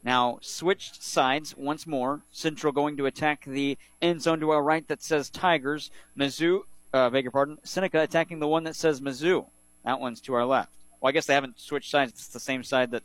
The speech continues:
they were going in that second quarter. But Central will kick it off to Seneca, and they will have first possession.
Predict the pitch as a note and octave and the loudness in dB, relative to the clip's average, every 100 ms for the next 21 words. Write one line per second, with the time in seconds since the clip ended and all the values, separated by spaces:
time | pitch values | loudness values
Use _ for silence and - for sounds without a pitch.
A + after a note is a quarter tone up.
0 | _ - B2+ A#2+ G#2+ - - - D#3+ D3+ | _ -2 0 0 -6 -10 -20 -2 2 2
1 | C#3 C3 C3 - D3 B2+ - G2+ A2 A#2 | 2 -2 -2 -2 -2 -4 -8 -4 -6 -6
2 | - F3+ E3 - - F#3+ F#3 E3 D3+ D3+ | 0 2 2 -2 -6 -4 0 2 2 0
3 | C#3+ D3+ D#3 G3+ F#3 - C#3+ D3+ C#3 - | -2 0 2 0 -4 -8 -4 0 -2 -4
4 | - - C3+ D#3+ E3 C3+ C#3 C#3 - C#3+ | -20 -12 -2 0 0 0 0 -2 -2 -2
5 | - C#3+ C3 D#3 D#3+ - G2 | -2 -8 2 2 2 0 -6